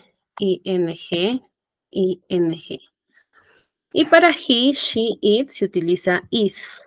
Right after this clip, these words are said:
¿no? Este, is, is. He is, she is. Ahora, en algunas oraciones ustedes se encuentran,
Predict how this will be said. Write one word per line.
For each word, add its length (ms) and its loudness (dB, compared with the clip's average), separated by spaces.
¿no? 220 -4
Este, 520 -4
is, 580 2
is. 560 2
He 360 2
is, 280 6
she 280 0
is. 460 -2
Ahora, 440 4
en 140 2
algunas 420 4
oraciones 640 0
ustedes 400 -4
se 120 -4
encuentran, 680 0